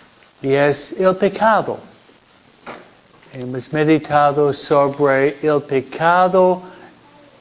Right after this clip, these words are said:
de Los Ángeles, el pecado de Adán y Eva, el pecado de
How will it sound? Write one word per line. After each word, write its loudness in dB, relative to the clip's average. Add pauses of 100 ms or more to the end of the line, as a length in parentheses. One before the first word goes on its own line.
(220)
de -2
Los 0
Ángeles, 0
el -2
pecado 0
de 2
Adán 0
y -4
Eva, 2 (2250)
el -2
pecado 2
de 0